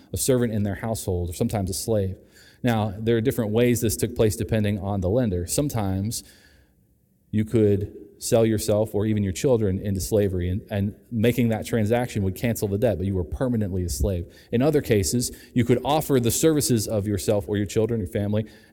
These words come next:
as payment, and you would work to pay off the debt with that lender. But the people of Israel had no control over the situation they found themselves in. That was dependent on what the lender imposed on them when they surrendered themselves to them.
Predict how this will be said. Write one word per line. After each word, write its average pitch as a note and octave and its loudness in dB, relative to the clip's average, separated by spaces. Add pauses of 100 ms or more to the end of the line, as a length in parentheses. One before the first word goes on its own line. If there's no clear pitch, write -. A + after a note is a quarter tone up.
(120)
as A2+ 2
payment, A#2+ 0
and G#2+ 2
you A#2 4
would G2+ 2
work A#2+ 0
to - -2
pay C3+ 0
off D3+ -4 (160)
the G#2 0
debt F2+ -4
with A2 -2
that F#2 -4
lender. G2 -2 (960)
But A#2+ 6
the A#2 2
people C3 4
of A#2 6
Israel A#2+ 4
had A#2 2
no A2+ 2
control C3 2
over G#2+ 2
the G2 0
situation G2+ 0
they F#2 0
found A#2 -2
themselves F#2 -4
in. F#2 -8 (840)
That A2+ 2
was A#2 2
dependent G#2 -2
on G2 -2
what F#2+ -6
the G2 -4
lender G#2+ 2
imposed A2 -4
on F#2 -2
them G2 -2
when A2 0
they G2 -4 (160)
surrendered G#2+ 0
themselves F#2 -2
to - -6
them. F#2 -6